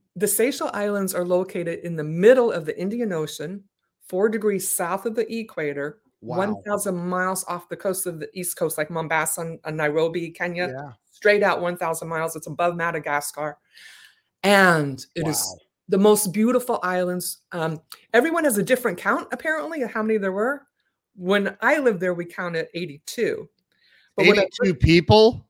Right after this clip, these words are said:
Speaker 1: No, eighty-two islands, little
Speaker 2: Oh,
Speaker 1: islands.
Speaker 2: oh, oh,
Speaker 1: But some
Speaker 2: okay.
Speaker 1: of them were so small because I looked it up on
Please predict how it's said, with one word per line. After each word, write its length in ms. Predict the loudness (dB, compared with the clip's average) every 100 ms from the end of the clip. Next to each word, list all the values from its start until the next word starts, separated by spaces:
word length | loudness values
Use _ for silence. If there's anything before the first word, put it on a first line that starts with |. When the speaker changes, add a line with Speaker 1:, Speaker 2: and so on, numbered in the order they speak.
| _
Speaker 1:
No, 280 | 2 2 2
eighty-two 640 | 0 0 -2 -2 -2 -2 -2
islands, 600 | 0 2 2 0 -4 -8
little 220 | -2 2
Speaker 2:
Oh, 20 | 4
Speaker 1:
islands. 320 | 4 2 0
Speaker 2:
oh, 300 | -2 -2 -2 -4
oh, 360 | -4 -4 -4
Speaker 1:
But 100 | -6
some 120 | -4 -2
Speaker 2:
okay. 100 | 0
Speaker 1:
of 60 |
them 140 | 0 2
were 120 | 0
so 240 | 0 0
small 480 | -2 -2 -4 -4 -6
because 320 | -8 -6 -4 -2
I 60 |
looked 260 | 0 0 0
it 100 | -4
up 120 | -4 -4
on 260 | -6 -6